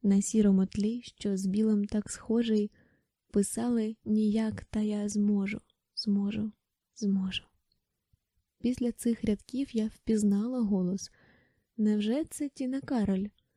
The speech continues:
Колись я дуже любила її музику. Не просто любила, а обожнювала. Ця жінка з нелегкою долею допомогла мені пережити першу шкільну любов. Досі пам'ятаю той документальний фільм.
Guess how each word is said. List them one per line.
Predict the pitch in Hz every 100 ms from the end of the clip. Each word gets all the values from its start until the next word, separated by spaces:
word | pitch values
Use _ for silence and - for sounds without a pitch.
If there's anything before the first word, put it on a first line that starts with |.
| _ _ _ _ _
Колись | - 214 269 -
я | 226 208
дуже | 196 254 240
любила | 208 180 226 277
її | 208 190 190
музику. | 185 185 185 175 180 202 - _
Не | 220 220
просто | - 196 196 - 208
любила, | 196 180 190 180 185 _ -
а | 214
обожнювала. | 202 175 185 208 208 190 165 165 175 _ _ _ _ _ _ -
Ця | 220 214
жінка | 196 214 226 196
з | 185
нелегкою | 196 190 190 - 202 190
долею | 185 220 247 214 202 - _ -
допомогла | 226 233 220 214 214 240
мені | 247 214 214
пережити | - 208 202 214 220
першу | 214 - 214 269 - 254
шкільну | - - 190 196
любов. | 208 175 180 185 - _ _ _ -
Досі | 214 220 196
пам'ятаю | 196 196 202 202 - 269 233
той | 226 233
документальний | 220 - 208 202 202 214 208
фільм. | 214 - 196 180 190